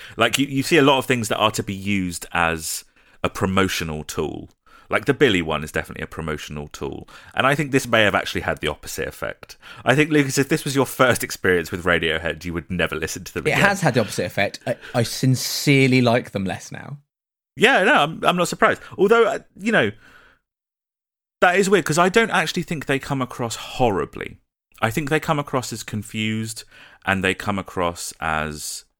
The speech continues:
Speaker 1: very mentally unwell.
Speaker 2: I just think of all, like,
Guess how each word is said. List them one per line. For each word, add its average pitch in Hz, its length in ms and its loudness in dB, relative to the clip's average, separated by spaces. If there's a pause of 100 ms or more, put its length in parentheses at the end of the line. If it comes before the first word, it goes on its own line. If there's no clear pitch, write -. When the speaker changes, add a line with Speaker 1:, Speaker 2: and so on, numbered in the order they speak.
(140)
Speaker 1:
very 85 260 2
mentally 78 440 -6
unwell. 73 460 -6 (140)
Speaker 2:
I 135 120 -4
just 147 260 -8
think 165 220 -4
of 117 180 -2
all, 110 280 -2
like, 101 420 -8